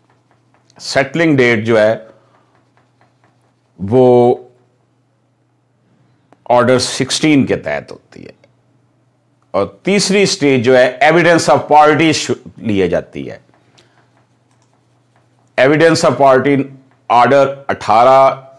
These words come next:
रूल फ़ोर read with order seventeen, ये तेरहवीं स्ट-, इसमें जिसने पहले केस दायर किया था मदई, पहले उसकी शहादतें होंगी, उसके विटनेसेस आएंगे, उसके ऊपर क्रॉस एग्जामिनेशन होगा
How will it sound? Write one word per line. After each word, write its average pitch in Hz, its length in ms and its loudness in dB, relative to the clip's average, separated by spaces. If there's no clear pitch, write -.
रूल 107 400 -4
फ़ोर 120 840 0
read 127 200 0
with 117 200 0
order 98 200 0
seventeen, 92 800 -4
ये 82 140 -10
तेरहवीं 127 440 0
स्ट-, - 180 -18
इसमें 185 540 -2
जिसने 147 360 -4
पहले 160 300 0
केस 139 300 -2
दायर 117 260 2
किया 147 180 0
था 135 160 0
मदई, 117 440 0
पहले 131 240 0
उसकी 151 440 -2
शहादतें 135 500 -2
होंगी, 120 400 -2
उसके 123 340 -6
विटनेसेस 123 640 -2
आएंगे, 113 300 -2
उसके 110 240 -6
ऊपर 110 140 -8
क्रॉस 104 380 -4
एग्जामिनेशन 107 680 -6
होगा 92 420 -4